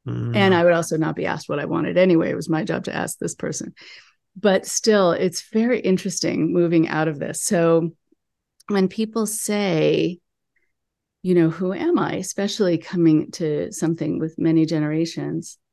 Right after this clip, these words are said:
Speaker 1: Mm.
Speaker 2: um, because I've been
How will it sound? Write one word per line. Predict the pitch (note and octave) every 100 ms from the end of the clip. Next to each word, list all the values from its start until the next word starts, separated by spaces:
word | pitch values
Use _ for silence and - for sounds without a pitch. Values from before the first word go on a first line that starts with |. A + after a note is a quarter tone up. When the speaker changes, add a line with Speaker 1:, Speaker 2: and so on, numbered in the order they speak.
| _
Speaker 1:
Mm. | C#3 B2 - _ _ _ _ _ -
Speaker 2:
um, | G#3 F#3+ F3 F3
because | E3+ G#3 - G#3+ C4+
I've | C#4+ A#3
been | G3